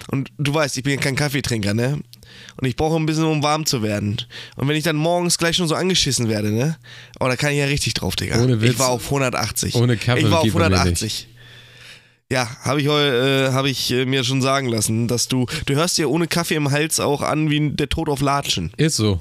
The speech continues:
Speaker 1: Hatte ja schon mal jemand gesagt?
Speaker 2: Nee, das noch nicht, aber ich höre mich wahrscheinlich morgens wirklich scheiße an.
Speaker 1: Ja,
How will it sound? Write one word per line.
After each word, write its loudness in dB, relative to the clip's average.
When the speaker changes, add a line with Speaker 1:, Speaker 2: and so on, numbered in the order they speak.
Speaker 1:
Hatte 0
ja 2
schon 0
mal 2
jemand 0
gesagt? -2
Speaker 2:
Nee, 2
das 0
noch 2
nicht, 4
aber 2
ich 4
höre 4
mich 2
wahrscheinlich 2
morgens 4
wirklich 2
scheiße 2
an. 2
Speaker 1:
Ja, -2